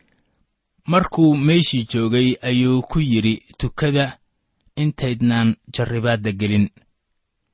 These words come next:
Waxaan markaasi arkaynaa in sayidkeennu magaalada uu ka bixi jiray,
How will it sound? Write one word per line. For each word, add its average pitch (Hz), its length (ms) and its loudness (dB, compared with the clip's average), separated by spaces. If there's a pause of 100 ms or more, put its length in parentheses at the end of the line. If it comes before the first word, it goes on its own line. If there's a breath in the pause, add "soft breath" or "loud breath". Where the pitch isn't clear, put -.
(160)
Waxaan 156 340 0
markaasi 117 580 -2
arkaynaa 123 580 -2
in 143 160 -4
sayidkeennu 131 720 -2
magaalada 123 600 -2
uu 117 140 -4
ka - 160 -6
bixi 127 380 -8
jiray, 110 300 -2